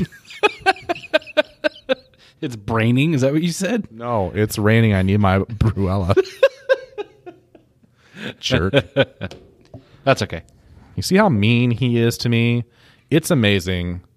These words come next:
Speaker 1: that we're friends.
Speaker 2: It is amazing.
Speaker 1: Are we friends?
Speaker 2: Yes.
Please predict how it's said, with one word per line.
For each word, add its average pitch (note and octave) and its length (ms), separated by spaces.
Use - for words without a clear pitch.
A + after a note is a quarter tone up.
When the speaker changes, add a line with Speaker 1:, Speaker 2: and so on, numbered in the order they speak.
Speaker 1:
that E2 320
we're D#2 100
friends. - 400
Speaker 2:
It A#2+ 120
is A#2+ 160
amazing. F#2 520
Speaker 1:
Are F2 120
we A2 100
friends? B2 500
Speaker 2:
Yes. - 360